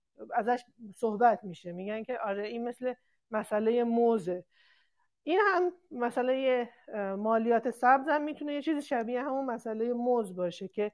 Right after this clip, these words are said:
اه، هم در سطح گلوبال مطالبه گری اتفاق بیفته، یعنی دولت ها بیان یه سیستمی ایجاد کنن که هر کسی که آلایندگی بیشتری ایجاد می‌کنه،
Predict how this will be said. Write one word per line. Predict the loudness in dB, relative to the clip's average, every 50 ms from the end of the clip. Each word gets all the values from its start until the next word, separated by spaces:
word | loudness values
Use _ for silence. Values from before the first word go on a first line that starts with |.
| _ _ _ _ _ _ _ _ _ _ -8
اه، | -4 -2 0 0 0 0 -2 -2 -4 -6 -8 -10 -12 -10
هم | -4 0 0 0 0 -2 -4 -6
در | -4 -4 -4 -4
سطح | -4 -2 0 2 2 0 -2 -8 -8 -8 -8 -8 _ _ _ _ _ _ _ _ _ _ _ -8
گلوبال | -4 2 2 2 2 2 0 2 2 2 4 4 2 2 0 -2 -4 -6 -14 _ _ _ _ _ _ _ _ _ _ _ _ _ -6
مطالبه | -4 -2 0 0 0 0 0 0 -2 0
گری | -2 -2 -2 0 -2 -2
اتفاق | -2 -4 -6 -10 -6 -4 -6 -4 -4 -4
بیفته، | -6 -6 -6 -6 -8 -8
یعنی | -6 -6 -6 -4 -6 -6 -8 -10 _ _ _ _ _ -6
دولت | -2 -2 0 0 0 0 0 -2 -2
ها | -4 -6 -6 -4
بیان | -4 -4 -6 -6 -6 -6
یه | -6 -8
سیستمی | -8 -8 -12 -12 -12 -12 -8 -6 -6 -6 -4 -6
ایجاد | -6 -8 -8 -8 -8 -6 -4 -4 -4 -4 -6 -8
کنن | -14 -12 -8 -8 -8 -8 -8 -8
که | -6 -6 -6 -6 _ _ _ _ _ -4
هر | -4 -2
کسی | -2 -2 -6 -6 -6 -8 -10
که | -6 -2 0 0 0
آلایندگی | 0 -2 -2 -4 -4 -4 -4 -4 -4 -4 -6 -6 -4 -4 -4
بیشتری | -4 -4 -6 -8 -6 -6 -6 -4 -4
ایجاد | -6 -6 -4 -2 0 0 0 -2 -2
می‌کنه، | -6 -8 -8 -8 -8 -10 -8 -8 -6 -6 -8 -8 -10